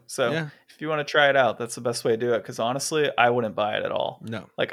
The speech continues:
Speaker 1: I wouldn't even put five bucks towards this game or three dollars. Like, unless you're trying to complete, like, a PlayStation collection, or you're, like, specifically looking for first person shooters on an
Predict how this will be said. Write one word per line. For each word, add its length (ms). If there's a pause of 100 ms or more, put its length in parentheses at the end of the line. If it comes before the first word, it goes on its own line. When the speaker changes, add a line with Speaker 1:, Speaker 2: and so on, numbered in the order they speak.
Speaker 1:
I 100
wouldn't 160
even 180
put 180
five 220
bucks 240
towards 260
this 120
game 260
or 80
three 240
dollars. 460 (420)
Like, 200
unless 320
you're 100
trying 320
to 300 (680)
complete, 680
like, 200
a 60
PlayStation 1040 (140)
collection, 720 (840)
or 260
you're, 440
like, 260
specifically 760
looking 460
for 500 (260)
first 560
person 500
shooters 720
on 200
an 120